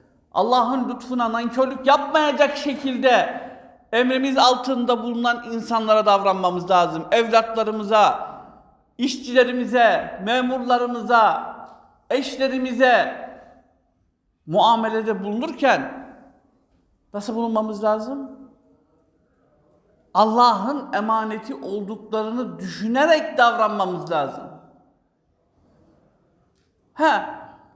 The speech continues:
bugün amirsindir, yarın memur olabilirsin. Bugün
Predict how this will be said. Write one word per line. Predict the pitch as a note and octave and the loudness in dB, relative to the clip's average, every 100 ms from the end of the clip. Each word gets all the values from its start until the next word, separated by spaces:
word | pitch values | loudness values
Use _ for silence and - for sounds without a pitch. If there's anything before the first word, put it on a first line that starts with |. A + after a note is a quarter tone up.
| _ - | _ -8
bugün | B3+ C#4+ | -4 2
amirsindir, | C4 C4 D4 C4+ - B3+ B3+ C#4 - - - - _ _ - | 4 4 2 -4 -6 -4 -4 -6 -10 -20 -20 -20 _ _ -6
yarın | E3 F#3+ | -2 0
memur | A3 A3 A3 | 0 -2 0
olabilirsin. | A#3 B3 C#4 C#4+ - F3 - _ _ _ _ _ _ _ _ _ _ _ - | 0 -2 -6 -10 -14 -16 -20 _ _ _ _ _ _ _ _ _ _ _ -2
Bugün | C#4+ C4 D4+ C#4+ - - | 0 2 2 2 -4 -10